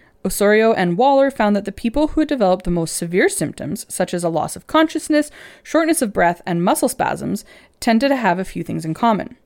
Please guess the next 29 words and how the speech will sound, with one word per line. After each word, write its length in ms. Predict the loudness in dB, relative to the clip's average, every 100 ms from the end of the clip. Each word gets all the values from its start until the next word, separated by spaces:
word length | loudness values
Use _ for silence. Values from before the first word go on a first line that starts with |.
| _ _ -6
They 100 | 0
were 100 | 0
people 280 | 0 0 2
who 100 | 2
had 140 | 2
worked 220 | 0 -2 -2
within 260 | -2 -2
two 180 | -2 -6
feet 220 | 0 2
of 80 | 4
Ramirez 460 | 4 6 6 4 2
and 160 | 0 2
had 120 | 0
handled 460 | -2 -2 0 0
her 100 | -2
intravenous 580 | -2 -2 -2 0 -2 -2
lines. 340 | -4 -2 -4 -8 _ -4
However, 420 | 2 2 2 0
there 100 | -2
were 140 | 0
other 160 | 2 0
factors 440 | -2 -4 -4 -4
that 280 | -4 -8 -10
did 220 | -6 -2
not 240 | 0 0 -2
correlate 460 | -2 0 0 -4
with 100 | -4 -8
severe 300 | -6 -4 -4
symptoms, 500 | -6 -8 -2 -2